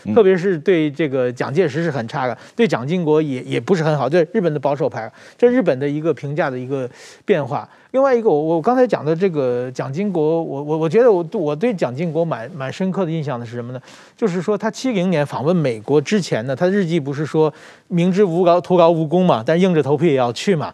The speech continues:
Speaker 1: 嗯。
Speaker 2: 什么时候才能离开这种政治生活？就是说当时他的这个外压跟美国的压力，就是今天我们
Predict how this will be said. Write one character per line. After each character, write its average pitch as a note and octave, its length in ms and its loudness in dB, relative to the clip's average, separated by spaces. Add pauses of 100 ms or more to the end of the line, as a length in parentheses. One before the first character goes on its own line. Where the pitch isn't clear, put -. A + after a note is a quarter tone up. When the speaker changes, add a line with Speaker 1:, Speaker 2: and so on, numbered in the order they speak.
Speaker 1:
嗯。 G2+ 180 -8
Speaker 2:
什 F3+ 140 -2
么 F#3 100 2
时 E3+ 140 0
候 E3+ 140 4
才 D#3 140 0
能 D3+ 360 -4
离 D3+ 100 -2
开 F#3 140 2
这 E3 100 0
种 B2+ 160 -4
政 F3+ 160 0
治 C#3+ 120 -2
生 D#3+ 220 -2
活？ A#2 220 -4 (320)
就 - 140 0
是 F#3+ 160 -2
说 G3+ 160 -2 (240)
当 C#4+ 260 -2
时 G#3+ 440 -4
他 B3 200 -4
的 G3+ 140 0
这 D#3+ 100 -4
个 C#3 140 -4
外 F#3 200 0
压 D#3+ 400 -2 (140)
跟 G3 140 2
美 C3+ 160 -2
国 B2+ 140 -4
的 D3+ 80 -4
压 C#3+ 160 -2
力， D3+ 40 -6
就 D3+ 100 -8
是 D#3+ 80 -4 (260)
今 C#4+ 200 0
天 A#3+ 240 2
我 C3 140 0
们 D3 340 -8